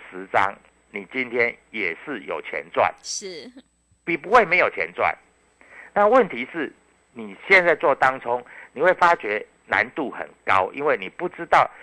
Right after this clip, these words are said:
Speaker 1: 搞不好你去放空的股票就拉尾盘了，搞不好你去买的股票就杀尾盘了，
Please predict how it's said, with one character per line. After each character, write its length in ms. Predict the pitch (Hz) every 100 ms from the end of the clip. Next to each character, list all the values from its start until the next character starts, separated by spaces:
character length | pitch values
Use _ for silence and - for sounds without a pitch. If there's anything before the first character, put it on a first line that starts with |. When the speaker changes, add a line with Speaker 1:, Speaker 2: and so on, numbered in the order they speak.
| - _ _ _ _ _ _
Speaker 1:
搞 140 | 139
不 60 | 190
好 100 | 190
你 60 | 127
去 100 | 175
放 200 | 175 143
空 180 | 147
的 80 | 131
股 120 | -
票 160 | 78 101
就 140 | 101
拉 160 | 90 87
尾 140 | 82 -
盘 160 | -
了， 100 | - - _ _ _ _ _ _
搞 140 | 123 127
不 80 |
好 80 | 190
你 80 | 131
去 120 | 85
买 200 | 80 78
的 100 | 90
股 120 | 87 101
票 140 | 95
就 100 | 95
杀 200 | 85 82 85
尾 120 | -
盘 200 | - -
了， 100 | -